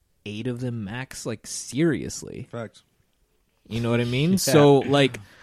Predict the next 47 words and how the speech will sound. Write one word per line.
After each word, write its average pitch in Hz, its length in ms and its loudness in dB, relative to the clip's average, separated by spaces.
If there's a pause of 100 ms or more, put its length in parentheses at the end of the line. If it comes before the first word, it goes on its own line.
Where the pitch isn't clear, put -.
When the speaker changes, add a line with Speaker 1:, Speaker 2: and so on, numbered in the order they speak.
(180)
Speaker 1:
what 147 140 4
does 165 100 2
that 165 180 4
say 165 140 0
about 160 260 2
the 156 100 6
other 156 140 8
twenty-two? 147 760 4 (420)
You 120 140 -6
know 127 100 0
what 131 100 2
I 135 40 0
mean? 160 460 -2 (100)
Like, 123 280 2 (560)
so 156 180 6
it's 156 140 4
like, 165 280 4 (680)
like, 131 480 -2 (120)
and, 160 240 2
and 165 340 -4 (160)
I, 147 180 0
I 151 160 2
say 208 260 6
that 170 180 8
to 123 80 -2
say 123 220 2
it's 117 140 0
like 117 180 2
guys 147 320 2
just 127 160 -8
kind 123 180 -4
of 107 120 -10
go 113 200 0
through 110 180 -4
this 104 220 -2
phase 110 640 -2
too, 135 320 0
where 98 140 -2
they 98 160 -2
just 98 200 -8
kind 101 200 -4
of, 95 300 -8 (1080)
kind 120 200 -2
of 95 160 -8
look 113 200 -4
at 107 100 -10
themselves 110 880 -6